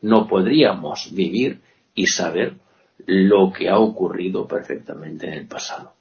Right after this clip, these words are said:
Y también los viejos son los testigos de los cambios que estamos viviendo y que nos obligan a tomar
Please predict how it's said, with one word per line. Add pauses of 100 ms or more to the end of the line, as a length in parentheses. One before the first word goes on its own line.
(1120)
Y
también
los
viejos
son
los
testigos (260)
de
los
cambios (320)
que
estamos
viviendo (460)
y
que
nos
obligan (340)
a (720)
tomar